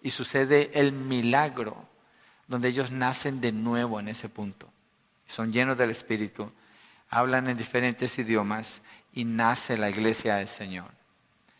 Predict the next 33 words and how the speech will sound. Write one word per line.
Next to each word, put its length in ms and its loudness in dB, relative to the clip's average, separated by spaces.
Cuando 180 -4
el 80 2
ángel 240 4
le 80 8
dice 280 2
a 140 6
ella, 580 0
"El 140 4
Espíritu 480 2
Santo 340 0
vendrá 360 8
sobre 300 2
ti", 300 -2
es 300 -6
este 340 0
mismo 340 -2
concepto 580 -6
el 120 -4
que 160 -2
le 80 0
está 240 -2
dando 520 0
a 160 -6
ella. 260 -8
Esa 160 2
es 80 8
la 100 10
relación 760 6
del 120 6
Espíritu 420 2
Santo 480 0
y 120 -2
María. 420 -2